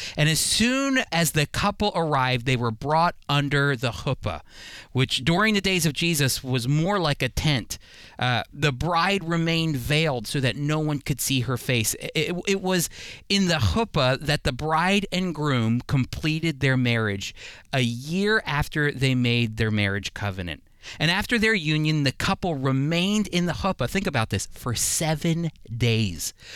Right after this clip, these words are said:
While the guests celebrated for seven days, they remained in the huppah. But after those seven days, the bride and groom would emerge.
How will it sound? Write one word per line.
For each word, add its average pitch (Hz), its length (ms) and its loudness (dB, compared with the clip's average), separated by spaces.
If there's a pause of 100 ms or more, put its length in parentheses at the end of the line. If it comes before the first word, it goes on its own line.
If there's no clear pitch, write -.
(160)
While 151 140 2
the 135 140 0
guests 190 340 0
celebrated 190 760 0
for 185 120 -2
seven 185 320 0
days, 185 280 2 (160)
they 180 400 2
remained 170 680 0 (320)
in 156 160 2
the 156 80 2
huppah. 147 400 0
But 139 200 0 (360)
after 226 340 0
those 220 220 2
seven 208 340 2
days, 160 360 2 (180)
the 139 140 0
bride 170 580 0
and 165 240 0
groom 135 560 2
would 127 300 0 (100)
emerge. 131 760 2